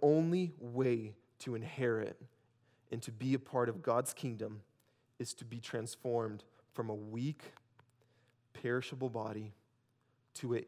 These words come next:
immortal body. Verse fifty, Paul says, "I tell you this, brothers, flesh and blood cannot inherit the kingdom of God,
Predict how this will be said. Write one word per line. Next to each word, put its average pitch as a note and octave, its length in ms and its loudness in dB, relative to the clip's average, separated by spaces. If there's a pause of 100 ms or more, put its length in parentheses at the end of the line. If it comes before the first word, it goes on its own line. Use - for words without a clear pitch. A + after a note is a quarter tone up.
(160)
immortal A2 640 -4 (440)
body. G2+ 340 -10 (3250)
Verse C3 220 -2
fifty, C3 400 -2
Paul A#2 220 0
says, A#2 200 0
"I A#2 120 4
tell C3 200 2
you B2 120 0
this, B2 180 2
brothers, B2+ 440 4 (120)
flesh C3+ 640 2 (260)
and A2+ 160 -4
blood A#2 520 0 (280)
cannot A2+ 800 -2
inherit G#2+ 500 -6
the G#2+ 80 -10
kingdom G#2 340 -8
of G2+ 120 -12
God, G#2+ 340 -6